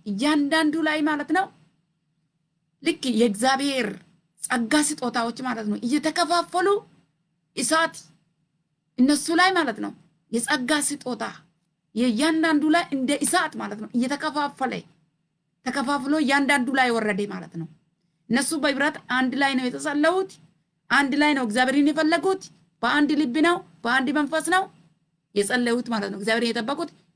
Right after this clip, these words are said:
የእውነት መንፈስ ወዴት መጣ? ወደ እነሱ መጣ ማለት ነው። አንድ እምነት ነበራቸው፣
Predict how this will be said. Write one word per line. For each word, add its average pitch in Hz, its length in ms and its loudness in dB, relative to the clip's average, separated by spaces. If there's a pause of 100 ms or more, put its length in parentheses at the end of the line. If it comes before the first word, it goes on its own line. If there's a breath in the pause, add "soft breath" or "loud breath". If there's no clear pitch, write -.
(120)
የእውነት 262 400 0
መንፈስ 269 360 -4
ወዴት 220 260 -2
መጣ? 262 240 -4
ወደ 202 140 -2
እነሱ 226 300 -4
መጣ 220 240 -10
ማለት 202 220 -10
ነው። 196 120 -12 (380)
አንድ 339 400 2 (800)
እምነት 277 300 0
ነበራቸው፣ 320 640 0